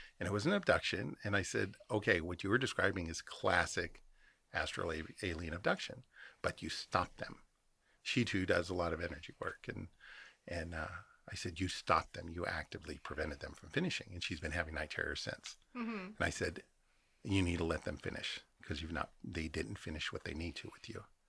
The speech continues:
Speaker 1: And so I suggested, "Go out and camp again. You know, just go ahead and don't be scared. Just let things happen and you'll come back and you'll be fine." And she didn't go camping, but she did put herself in a situation to allow it to happen. And like I described, she's,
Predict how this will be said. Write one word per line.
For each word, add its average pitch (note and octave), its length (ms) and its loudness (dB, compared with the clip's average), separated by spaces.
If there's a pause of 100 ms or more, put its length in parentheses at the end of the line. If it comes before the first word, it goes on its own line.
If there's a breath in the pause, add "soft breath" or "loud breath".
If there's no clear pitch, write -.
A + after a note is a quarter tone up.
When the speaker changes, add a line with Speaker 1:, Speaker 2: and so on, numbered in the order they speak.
(680 soft breath)
Speaker 1:
And D#2 280 -2
so - 140 0
I D#2+ 60 4
suggested, E2+ 580 0
"Go F2+ 100 4
out A#2+ 100 8
and F#3 100 0
camp F3+ 260 4
again. - 200 -2 (380)
You D#2+ 100 2
know, D#2 160 -2
just - 320 -4
go G2 120 6
ahead B2 160 8
and G#2 220 2
don't F2+ 160 4
be C3+ 160 2
scared. D3 480 10 (180)
Just - 320 2 (1400 loud breath)
let G2+ 180 10
things D#3 240 8
happen C3+ 360 10
and G3 120 8
you'll A#2 100 10
come D3+ 200 8
back F3 240 10
and G3+ 80 4
you'll G3+ 80 4
be A3 80 4
fine." - 400 6 (840 soft breath)
And G2 420 6
she - 160 4
didn't G#3+ 160 6
go F#3+ 120 10
camping, G2 440 6
but G2 120 6
she - 120 -2
did F#2+ 160 0
put - 160 2
herself - 380 2
in E2+ 60 -2
a E2 40 -2
situation - 600 -4
to F2+ 80 0
allow D#2+ 240 0
it - 60 -10
to G2+ 120 0
happen. E2+ 380 -2
And F2 320 -6
like F2+ 220 2
I E2+ 100 6
described, E2 540 6
she's, - 380 -4